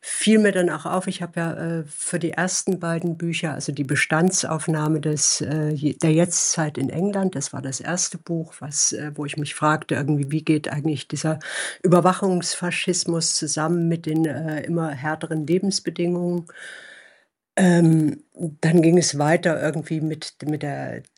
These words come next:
technisch, äh, basierten Revolution, die stattfand und die auch wirklich funktionierte, theoretisch.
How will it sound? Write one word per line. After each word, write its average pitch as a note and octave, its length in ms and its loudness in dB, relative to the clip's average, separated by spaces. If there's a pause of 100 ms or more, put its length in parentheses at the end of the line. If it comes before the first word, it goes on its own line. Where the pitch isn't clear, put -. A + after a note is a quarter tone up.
(100)
technisch, F3+ 760 -2
äh, D#3+ 400 -2
basierten E3+ 600 2
Revolution, D#3 840 0
die G3 160 -2
stattfand F3 640 -4
und D#3+ 160 -6
die D3+ 280 -2
auch C3+ 260 -6 (100)
wirklich G3 640 0
funktionierte, F#3+ 800 2
theoretisch. B2+ 840 0